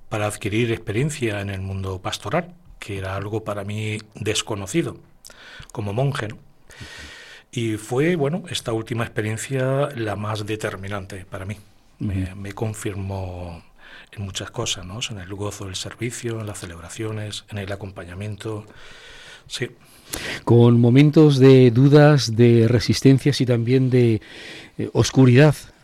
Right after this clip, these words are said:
Speaker 1: Sí, así es.
Speaker 2: Ujú, ujú.
Speaker 1: Cuando era monje, eh, y veía a los sacerdotes que ve-,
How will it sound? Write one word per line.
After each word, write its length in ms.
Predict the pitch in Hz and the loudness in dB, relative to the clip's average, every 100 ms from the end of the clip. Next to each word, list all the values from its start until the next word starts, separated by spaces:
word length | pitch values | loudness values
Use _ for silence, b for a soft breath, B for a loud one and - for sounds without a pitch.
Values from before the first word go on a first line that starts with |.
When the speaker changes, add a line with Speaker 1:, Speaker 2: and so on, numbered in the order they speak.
| _ _ _ _ - B B | _ _ _ _ -12 B B
Speaker 1:
Sí, 260 | - - 101 | -12 -8 -8
así 240 | 90 92 101 | -8 -12 -8
es. 200 | 95 98 | -6 -4
Speaker 2:
Ujú, 100 | 87 | -6
ujú. 400 | 82 87 92 85 | -6 -8 -8 -8
Speaker 1:
Cuando 340 | - 104 104 | -6 -4 -2
era 160 | 113 113 | 0 0
monje, 580 | 110 120 110 - 127 135 | -2 -4 -6 -4 -4 -4
eh, 440 | 120 107 104 98 - | -4 -6 -6 -8 -14
y 140 | - 104 | -10 -8
veía 340 | 104 101 110 | -6 -4 -4
a 20 | |
los 140 | 110 107 | -4 -4
sacerdotes 520 | 113 - 107 110 117 | -6 -6 -8 -6 -6
que 200 | - 107 | -6 -8
ve-, 340 | 98 98 101 | -6 -8 -8